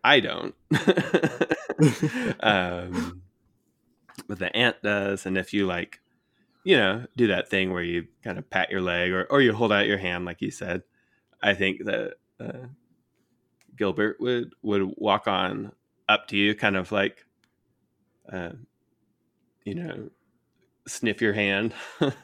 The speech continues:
Um, yeah, and then definitely would allow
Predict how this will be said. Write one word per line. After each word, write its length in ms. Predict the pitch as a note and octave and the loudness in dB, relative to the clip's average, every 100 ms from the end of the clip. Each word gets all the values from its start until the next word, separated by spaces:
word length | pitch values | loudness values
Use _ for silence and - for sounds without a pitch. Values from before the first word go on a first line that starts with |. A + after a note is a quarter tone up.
| B2+ - - B2+ - - - - - A#2+ - F#3 _ D3 - - D3+ D#3 C3+ A2+ - | -2 -2 -4 -4 -6 -6 -4 -6 -10 -12 -14 _ _ -18 -18 -20 -18 -16 -16 -16 -10
Um, 600 | G2 G2 G2+ G#2+ G#2+ A2 _ _ _ _ | -8 -6 -8 -12 -16 -20 _ _ _ _
yeah, 340 | G#2+ C3+ F#2 E2+ | -2 -2 -4 -2
and 120 | A2+ | 0
then 160 | A#2 | 2
definitely 560 | G#2+ B2 B2 A2 G#2 G2 | 4 4 4 0 2 2
would 160 | G2 F#2 | 2 0
allow 580 | F#2 F2 F2 F2 F#2+ | 0 0 0 -2 -8